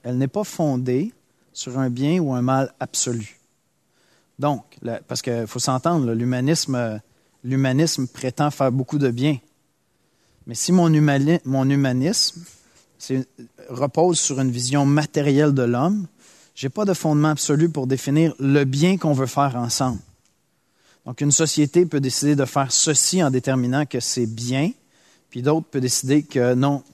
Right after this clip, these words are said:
c'est pas ça qu'on va faire. Le fondement le plus, euh,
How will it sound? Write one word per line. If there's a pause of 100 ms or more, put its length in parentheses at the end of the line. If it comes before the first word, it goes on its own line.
c'est
pas
ça
qu'on
va
faire. (540)
Le
fondement (220)
le
plus,
euh,